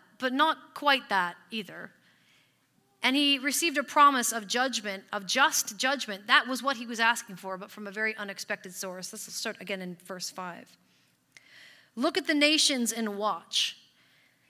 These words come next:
and be utterly amazed, for I'm going to do something in your days that you would not believe, even if you were told," which is funny 'cause he is about to be told.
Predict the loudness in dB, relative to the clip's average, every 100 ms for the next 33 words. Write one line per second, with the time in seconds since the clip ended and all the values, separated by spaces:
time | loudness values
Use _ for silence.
0 | _ _ -6 -2 -2 -4 2 4 4 2
1 | 0 0 -2 -4 -6 -4 4 6 6 0
2 | 0 -2 -4 -2 0 0 2 0 0 -2
3 | -4 -4 -6 -4 -4 -4 -4 -6 -8 -10
4 | -10 -10 -10 -14 -8 -4 -4 -6 -6 -4
5 | -4 -6 -8 -8 -10 -14 -12 -8 -6 -4
6 | -6 -6 -10 -10 -8 -8 -8 -10 -12 -12
7 | -14 -14 -10 -8 -8 -10 -10 -12 -12 -12
8 | -14 -14 -16 -18 -18 -18 -18 -20 -20